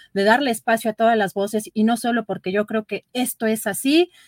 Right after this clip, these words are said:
pues, me voy a encaminar solamente a entrevistar a este tipo de personajes o a este tipo de personas. Sí me parece que es complicado, vale mu-, mucho siempre la pena la reflexión incluso de lo que ya se está haciendo. Sí, Julio, sí,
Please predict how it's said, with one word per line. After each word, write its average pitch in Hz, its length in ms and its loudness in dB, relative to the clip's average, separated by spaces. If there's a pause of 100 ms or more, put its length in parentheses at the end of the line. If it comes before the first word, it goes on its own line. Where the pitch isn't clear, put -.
(120)
pues, 202 180 -4
me 208 220 0
voy 214 240 0
a 220 500 0
encaminar 202 540 -2
solamente 220 480 -2
a - 20 0
entrevistar 202 640 -4
a 202 140 -6
este 196 200 -8
tipo 202 280 -6
de 190 40 -6
personajes 226 760 -2
o 196 40 -4
a 190 120 -2
este 196 280 -6
tipo 196 400 -4 (320)
de 185 380 -2
personas. 175 640 -6 (480)
Sí 262 180 6
me 285 140 6
parece 254 340 0
que 247 80 -4
es - 80 -6
complicado, 269 640 2
vale 254 280 2
mu-, 254 240 2
mucho 262 260 0
siempre 254 260 -2
la 220 120 -2
pena 233 260 0
la 214 100 0
reflexión 233 560 -4
incluso 226 400 -4
de 202 120 -2
lo 190 160 -2
que 190 120 -4
ya 208 140 0
se 226 100 -8
está 220 200 -6
haciendo. 214 400 -2
Sí, - 180 -14
Julio, 226 300 -2
sí, 220 320 -2